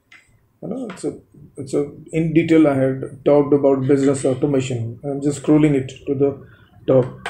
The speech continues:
so that you people can see that. Here, this one.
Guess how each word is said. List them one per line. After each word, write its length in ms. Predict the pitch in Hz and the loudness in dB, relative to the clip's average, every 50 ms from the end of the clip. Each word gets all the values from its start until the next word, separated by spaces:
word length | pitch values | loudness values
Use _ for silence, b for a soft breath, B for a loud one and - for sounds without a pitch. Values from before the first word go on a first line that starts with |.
| - - | -8 -4
so 100 | 139 127 | 0 2
that 160 | 127 127 123 | 2 4 4
you 100 | 131 131 | 4 2
people 300 | 131 139 131 - 135 131 | 2 0 -2 -2 -4 -4
can 480 | 131 135 131 127 127 123 127 - - | -2 -2 -2 -2 -4 -6 -10 -14 -16
see 160 | - - 135 135 | -10 -4 -2 0
that. 320 | 131 127 131 127 - - - _ _ _ _ _ _ _ _ _ _ _ _ _ _ _ - - - - | 2 2 0 -2 -6 -16 -20 _ _ _ _ _ _ _ _ _ _ _ _ _ _ _ -20 -16 -6 0
Here, 180 | - 143 131 127 | 2 2 2 4
this 240 | 135 147 139 - | 2 0 0 -2
one. 220 | 143 131 113 - | -4 -8 -10 -10